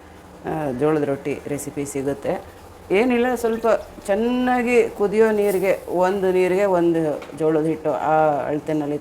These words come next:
ತೊಗೊಬೇಕು. ನೀರು ಚೆನ್ನಾಗಿ ಕುದೀತಾ ಇರಬೇಕು, ಆಗ ಜೋಳದ ಹಿಟ್ಟು ಹಾಕಿ ಕಲಸಿ ಚೆನ್ನಾಗಿ ನಾದಬೇಕು. ನಾದೋದು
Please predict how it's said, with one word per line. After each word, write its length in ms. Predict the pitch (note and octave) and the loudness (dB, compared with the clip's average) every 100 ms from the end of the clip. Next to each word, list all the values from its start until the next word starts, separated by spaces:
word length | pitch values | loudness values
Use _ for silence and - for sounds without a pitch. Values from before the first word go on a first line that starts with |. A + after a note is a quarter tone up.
| C#3 | -6
ತೊಗೊಬೇಕು. 400 | C#3 C#3 - F3+ - E3+ | -8 -8 -8 -12 -8 -4
ನೀರು 200 | F3+ F3 E3 | -2 -4 -4
ಚೆನ್ನಾಗಿ 400 | D#3 F3+ G3 F#3+ E3+ | -2 0 0 0 -2
ಕುದೀತಾ 340 | F3 E3+ E3 D#3 | -2 -2 -2 -2
ಇರಬೇಕು, 360 | C#3+ C#3 E3+ E3+ - - - - C3+ | -2 -4 -6 -8 -12 -20 -18 -6 -2
ಆಗ 120 | D3+ D#3 - - - - - - F3 | 0 -2 -4 -8 -20 -20 -20 -4 2
ಜೋಳದ 280 | F3+ F3 E3 | 2 2 0
ಹಿಟ್ಟು 160 | E3 D#3 | -2 -2
ಹಾಕಿ 220 | C#3 E3+ F#3 - | -4 -2 -6 -2
ಕಲಸಿ 360 | C#3+ D3 E3+ E3+ - | -2 -2 -6 -6 -4
ಚೆನ್ನಾಗಿ 600 | D3+ F3 G3 G3 F3+ F3+ G3+ D3 | -2 -2 -2 0 0 2 2 2
ನಾದಬೇಕು. 580 | D#3 F#3 F3 D#3 - - - - - - - - - E3 | 2 2 2 0 -2 -14 -16 -20 -20 -20 -20 -14 -2 2
ನಾದೋದು 480 | F#3 A3 A#3 A3+ | 4 4 4 2